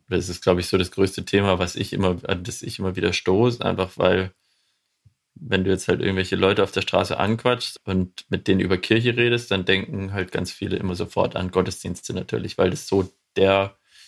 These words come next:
klassische Berührungspunkt mit Kirche ist. Aber das ist ja eigentlich auch nur ein Format von vielen. Heutzutage gibt's ganz viel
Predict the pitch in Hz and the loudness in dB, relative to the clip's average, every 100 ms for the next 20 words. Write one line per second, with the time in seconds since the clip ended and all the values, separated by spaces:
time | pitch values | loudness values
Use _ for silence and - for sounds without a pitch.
0 | _ - 95 101 101 98 104 117 110 92 | _ 0 0 0 -4 0 4 4 4 0
1 | - 92 92 - 98 98 - - - - | -4 -4 -4 -4 -2 -2 -2 -6 -8 -8
2 | 95 92 92 - _ - - _ - 98 | -4 -2 -4 -6 _ -20 -20 _ -18 -14
3 | 98 92 - 92 - 107 110 - 90 90 | -2 4 4 4 0 0 0 0 -2 -2
4 | - 92 92 110 - 90 92 101 113 110 | -4 -4 -2 -2 -4 -8 -4 -2 0 0
5 | 107 101 101 101 95 90 90 95 110 101 | 0 2 2 2 -4 2 4 4 2 -2
6 | 92 - - 101 101 - - 107 107 107 | -6 -8 -2 0 0 -2 2 4 4 4
7 | 107 | 2